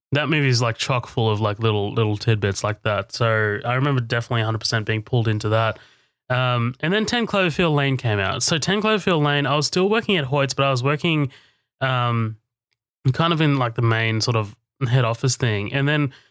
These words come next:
what happened was I, I had never heard of this movie before. Uh, like, it, it, like, the, <laughs> the timing of this movie was, like, um, it, it was, it was scheduled to release in March, and then the first trailer came out in February.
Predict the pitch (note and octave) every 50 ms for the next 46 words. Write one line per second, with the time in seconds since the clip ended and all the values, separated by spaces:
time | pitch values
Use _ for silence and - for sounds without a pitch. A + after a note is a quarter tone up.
0 | _ _ _ _ _ - E3 D#3+ C#3 C#3 E3 G3+ - - G#3 F3+ D3 C3+ C3 B2
1 | A#2+ A#2 A2 A2+ - - - _ _ _ _ _ D#3+ D3+ D#3+ - _ _ _ -
2 | E3+ F#3+ G#3+ A3 A3+ G3+ D#3 D3+ D3 E3 E3+ F3 D#3 C3+ C3+ C3+ C3+ C3 B2+ B2
3 | A#2 G#2+ A#2+ A#2 A#2 B2 A#2+ - - - - D3 C#3 C3 B2+ A#2 A2+ A2+ G#2+ G#2+
4 | G#2 G2+ A2+ G#2 G2+ - D#2+ E2 - - C#3 C3 C3+ C#3+ C#3 C3+ C3+ D3+ D#3+ E3
5 | D#3 D#3 B2+ - _ D3+ C#3 D#3 C#3 B2+ - C#3+ B2 - _ _ _ - B2 -
6 | - - - C#3 C3 - - - - - - - B2+ - - F3 E3+ F3+ G#3+ A3
7 | G3+ E3+ C#3+ C3+ B2+ - C#3 B2 A#2 A2+ A2+ A2 A#2 A#2 B2+ A#2+ A#2 B2+ B2+ A#2+
8 | A2+ A2+ - - _ _ _ _ _ _ _ C3+ B2+ A#2+ B2 A#2+ A#2+ A#2 A2+ A2+
9 | A2+ A2+ A#2 - _ _ _ - - _ _ _ _ - E3+ - - F3+ F3 F3
10 | D#3+ - - E3 D#3+ D#3+ D3 - - F3 E3+ E3+ G3 G3 - - G3 F3 E3 D#3+
11 | D#3 D3 - D#3 D3 C3+ C3 B2 A#2 A2 G#2 G#2+ A#2 - - - - - _ _
12 | _ - C#3 C#3+ D3 D3 D3+ D#3 D#3 - - - F3 F#3+ G#3+ - - - E3 F3
13 | G3 F#3 D#3 C3+ - - D#3+ D3+ D3+ D3+ D3+ D3+ - - C#3 B2+ A#2+ - - -
14 | E3 F#3+ F3 C3+ A#2 G2 F#2+ G2 - - B2+ -